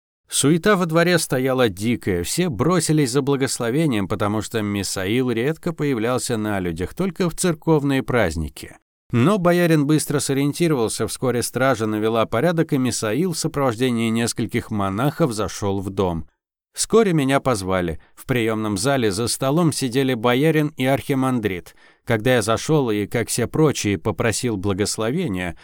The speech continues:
архимандрит, с любопытством смотревший на меня, протянул:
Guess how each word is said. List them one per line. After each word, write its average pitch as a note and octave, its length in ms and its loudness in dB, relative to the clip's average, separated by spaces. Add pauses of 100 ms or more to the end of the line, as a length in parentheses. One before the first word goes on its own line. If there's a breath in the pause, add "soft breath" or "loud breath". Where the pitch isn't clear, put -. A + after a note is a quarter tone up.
архимандрит, A2+ 720 -2
с - 60 -10
любопытством C3 720 -2
смотревший C#3 600 -2
на G2+ 80 -2
меня, A#2+ 340 0
протянул: D#3 680 -2